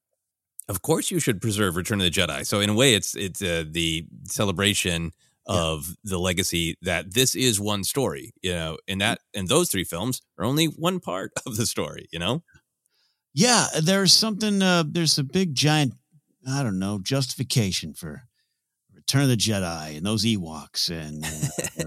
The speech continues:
Speaker 1: <laughs>
Speaker 2: the happy ending and all those kind of things that, uh, we just kinda grew up with and just say, "No, these three films, this one story." I love the way you phrase that.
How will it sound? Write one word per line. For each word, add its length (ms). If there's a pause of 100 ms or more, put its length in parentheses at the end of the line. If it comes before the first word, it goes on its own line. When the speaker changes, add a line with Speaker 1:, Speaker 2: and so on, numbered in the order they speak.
Speaker 1:
<laughs> 100
Speaker 2:
the 100
happy 380
ending 480
and 160
all 140
those 160
kind 220
of 80
things 360
that, 300
uh, 220 (440)
we 100
just 160
kinda 200
grew 200
up 140
with 220
and 100
just 160
say, 160
"No, 220
these 320 (160)
three 400
films, 580
this 220
one 220
story." 280
I 80
love 220
the 120
way 140
you 80
phrase 360
that. 120